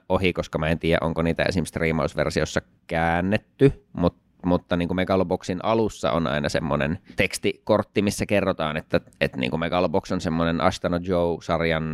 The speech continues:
tavallaan juhlaprojekti. E-, ei, ei kerro samaa tarinaa, mut se on tehty tavallaan tämmöisenä niinku tietynlaisena tribuuttina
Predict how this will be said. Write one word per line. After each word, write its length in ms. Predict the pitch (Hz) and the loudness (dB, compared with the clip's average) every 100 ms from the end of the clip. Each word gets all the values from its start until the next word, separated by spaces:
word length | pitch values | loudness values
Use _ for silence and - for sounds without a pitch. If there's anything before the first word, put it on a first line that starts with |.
| 78 80 80 - - | 0 0 0 -2 -8
tavallaan 420 | - 87 90 90 90 | -2 0 2 2 0
juhlaprojekti. 1300 | 98 - 92 - - _ - 90 85 - - - - _ _ _ _ - | -2 0 0 -2 -8 _ -2 0 0 -2 -8 -12 -12 _ _ _ _ -12
E-, 160 | - 78 - | -6 -6 -2
ei, 520 | 101 98 95 95 - | 0 2 2 0 -2
ei 180 | 98 110 | -2 -2
kerro 240 | 135 127 127 | 0 0 0
samaa 420 | - 139 127 107 | 0 2 2 2
tarinaa, 460 | 101 98 90 87 | 0 2 2 0
mut 160 | 87 87 | -2 -2
se 120 | 95 | -2
on 80 | 92 | 0
tehty 280 | 98 - 87 | 0 0 -2
tavallaan 460 | - 78 69 71 | -2 0 2 0
tämmöisenä 380 | 73 73 76 71 | 0 -2 0 0
niinku 180 | 71 71 | -2 -2
tietynlaisena 600 | - 82 73 64 - 65 | 0 0 0 0 -2 -4
tribuuttina 720 | - 90 87 76 - 80 73 | -2 0 2 -2 -4 -4 -4